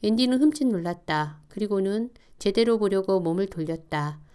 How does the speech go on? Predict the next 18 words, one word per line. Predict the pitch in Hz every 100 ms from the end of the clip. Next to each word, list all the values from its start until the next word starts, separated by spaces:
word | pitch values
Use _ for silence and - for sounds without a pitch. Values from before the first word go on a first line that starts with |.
| - -
그 | -
바람에 | 220 226 220 220
의자가 | 220 180 190 190 190
삐걱대었고 | 254 254 247 - 170 165 - 156 156 - -
그 | 220
작은 | - 170 214
움직임은 | 196 170 185 180 180 190 -
뚝 | 269 - -
멎었다. | 165 165 165 - 147 147 - - - _ _ _ _ _ _ - - _
이제 | 220 220 262
아무것도 | 190 214 254 254
보이지 | 226 170 175
않았다. | 185 160 175 - 151 151 - - - -
하지만 | 277 277 254 196
뭔가 | 165 190 214
있는 | 208 175 196 226 254
것이 | 220 185 220
분명했다. | 175 170 170 160 156 147 147 151